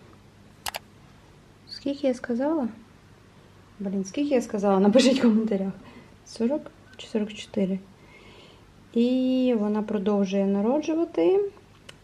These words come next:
тому будемо чекати, скільки буде всього яєць. Так, і ось так от накриваємо мхом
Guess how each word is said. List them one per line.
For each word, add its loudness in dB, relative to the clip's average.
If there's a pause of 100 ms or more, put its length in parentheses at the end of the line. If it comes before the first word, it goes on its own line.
(120)
тому 0 (640)
будемо 2
чекати, -4
скільки -6
буде 0
всього -2
яєць. -4 (600)
Так, -4 (200)
і 2 (100)
ось -6
так -8
от -12
накриваємо -6
мхом -6